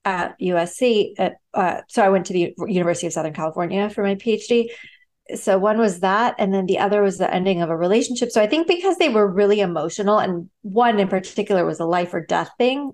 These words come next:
it really got my attention in a way that it hadn't before. But, you know, so before I took it seriously, but I never s-, stopped to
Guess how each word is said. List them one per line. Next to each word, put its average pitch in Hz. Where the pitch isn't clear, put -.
it 196
really 202
got 196
my 185
attention 240
in 208
a 196
way 185
that 175
it -
hadn't 185
before. 247
But, 208
you 214
know, 185
so 185
before 220
I 185
took 339
it 285
seriously, 214
but 190
I 208
never 185
s-, -
stopped -
to 180